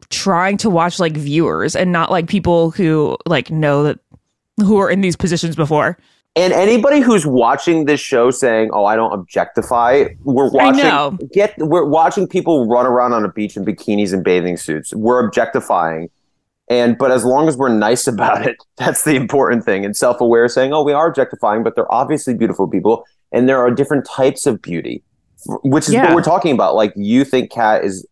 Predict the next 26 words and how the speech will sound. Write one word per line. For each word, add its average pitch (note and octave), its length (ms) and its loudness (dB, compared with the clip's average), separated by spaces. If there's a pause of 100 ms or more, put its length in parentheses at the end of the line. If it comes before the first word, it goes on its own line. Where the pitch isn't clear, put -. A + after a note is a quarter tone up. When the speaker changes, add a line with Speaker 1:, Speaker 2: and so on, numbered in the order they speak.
(100)
Speaker 2:
absolutely G#2 400 0
stunning. G2 440 -2 (220)
She's B2 260 0
Speaker 1:
Yeah. C3+ 160 -4
Speaker 2:
beautiful, A2+ 540 2
but G2 100 0
I G2+ 300 2
think G2+ 300 -6
that G2+ 120 -2
there F#2+ 160 0
are F#2 80 2
more F#2+ 240 0
Speaker 1:
But - 80 0
Speaker 2:
attractive - 280 -4
women A#3+ 120 2
Speaker 1:
who's A#3+ 80 2
Speaker 2:
on C4 60 2
Speaker 1:
the B3+ 60 0
Speaker 2:
the - 40 -6
beach. C4 80 0
Speaker 1:
hottest C#4 220 0
per-, A3+ 100 -2
who's B3 200 -2
the D4 60 -2
hottest C#4 260 -6
girl G#3+ 300 -6